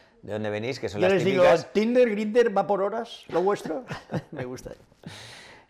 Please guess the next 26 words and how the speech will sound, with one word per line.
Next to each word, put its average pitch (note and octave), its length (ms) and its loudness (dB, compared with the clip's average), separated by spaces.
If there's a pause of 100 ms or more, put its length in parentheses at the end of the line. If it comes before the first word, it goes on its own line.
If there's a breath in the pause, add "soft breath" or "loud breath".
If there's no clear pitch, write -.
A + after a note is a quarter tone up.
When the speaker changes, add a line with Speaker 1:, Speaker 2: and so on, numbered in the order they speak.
Speaker 1:
Y, G#2+ 360 2
pero G#2+ 180 4
Speaker 2:
Sí, - 20 6
Speaker 1:
bueno, C3+ 140 8
Speaker 2:
sí, A#2 60 4
Speaker 1:
tú B2 80 6
Speaker 2:
sí. - 60 6
Speaker 1:
siempre, D#3+ 320 6
siempre C#3+ 280 4
lo D3 60 8
has C3+ 80 4
hecho, C#3+ 280 2
pero B2 140 4
es A#2+ 40 4
verdad A#2+ 280 4
que, G2 760 0
mm, - 1040 -20
sin F2 340 -16
ser F#2+ 460 -2
un F#2+ 160 -6
popular F#2+ 540 -2
de G#2 100 -2
esto G2 380 -4
ni F2+ 420 -10
subir F#2 360 -6
vídeos, A2+ 420 -4